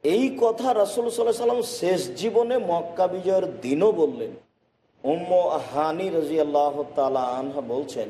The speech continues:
ইনি হচ্ছেন আবু তালেবের মেয়ে। উম্মু হানি মক্কা বিজয়ের দিন রাসূলের বাড়িতে আসলেন। তখন তিনি এসে দেখলেন অবস্থাটা, যে আল্লাহ রাসূল গোসল করছেন, আর ফাতেমা রাদিয়াল্লাহু তাআলা আনহা আল্লাহ রাসূলকে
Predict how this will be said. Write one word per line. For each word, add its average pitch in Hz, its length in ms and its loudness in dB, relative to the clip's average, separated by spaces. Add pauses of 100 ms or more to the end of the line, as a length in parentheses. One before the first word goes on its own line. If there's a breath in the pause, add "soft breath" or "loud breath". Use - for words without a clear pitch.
(100)
ইনি 139 160 -4
হচ্ছেন 139 340 -6 (200)
আবু 127 280 -4
তালেবের 123 320 -4
মেয়ে। 110 260 -6 (600)
উম্মু 151 300 0
হানি 147 460 0 (320)
মক্কা 135 360 0
বিজয়ের 135 460 0
দিন 123 200 -10
রাসূলের 120 460 -6
বাড়িতে 110 360 -4
আসলেন। 101 400 -8 (960)
তখন 160 420 -2
তিনি 160 200 0
এসে 151 240 0
দেখলেন 147 560 0
অবস্থাটা, 117 840 -4
যে 139 120 -4
আল্লাহ 123 260 -4
রাসূল 127 240 -8 (160)
গোসল 135 420 -4
করছেন, 170 420 -8 (500)
আর 113 200 -2 (320)
ফাতেমা 208 520 0
রাদিয়াল্লাহু 165 680 0
তাআলা 127 200 -2
আনহা 117 240 -6
আল্লাহ 117 180 -4
রাসূলকে 110 400 -8